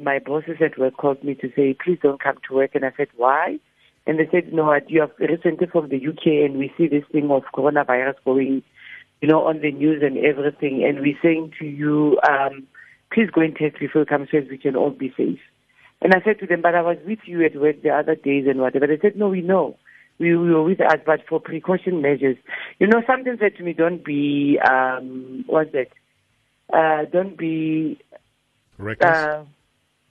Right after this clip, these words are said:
Speaker 1: reckless, or don't, um, don't be stubborn. You know, just go there and, and, and test." And I went there. And when I got there, they asked me, you know, "What are you feeling?" They took my temperature.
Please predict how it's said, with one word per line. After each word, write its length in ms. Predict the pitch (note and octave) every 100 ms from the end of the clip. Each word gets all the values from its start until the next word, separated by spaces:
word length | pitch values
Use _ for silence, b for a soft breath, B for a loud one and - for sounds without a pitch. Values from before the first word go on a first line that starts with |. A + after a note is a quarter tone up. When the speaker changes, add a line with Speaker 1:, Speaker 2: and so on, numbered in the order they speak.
| _ _
Speaker 1:
reckless, 460 | E3+ G3+ G#3 G#3+ G3+
or 160 | G#3 F3
don't, 360 | D#3+ F3+ F#3+ - - E3
um, 520 | D#3 D#3 D3+ D3+ D#3 B B B
don't 220 | A3+ B3+
be 400 | G#3 G#3 G3+ G3 - -
stubborn. 420 | A3 G#3 D#3 A2+ - -
You 120 | F3
know, 140 | G3
just 280 | F#3 G#3 G3+
go 240 | E3+ F3+
there 240 | F3 E3 E3
and, 360 | - D#3 D3+ - -
and, 380 | D3+ D3 C#3 - -
and 160 | E3
test." 240 | G3+ G#3 - -
And 160 | E3+
I 120 | F3 F3
went 320 | G3 G#3+ F#3
there. 340 | D3 B2+ D3 - B B B B
And 120 | G3 G3
when 140 | G#3
I 60 | G3
got 260 | G#3 A3
there, 140 | F#3 F3+
they 100 | F3
asked 320 | B2 E3+ -
me, 240 | E3 D3+ D3
you 120 | D3
know, 360 | D3+ D3+ D3+ - - -
"What 180 | D3 E3
are 80 | G3+
you 140 | G3 F#3
feeling?" 400 | G3+ E3+ C3 A2+ - B B B
They 100 | D#3+
took 180 | E3 F#3+
my 160 | E3+ D3+
temperature. 840 | - E3+ D#3 E3 E3 F#3 F#3 G3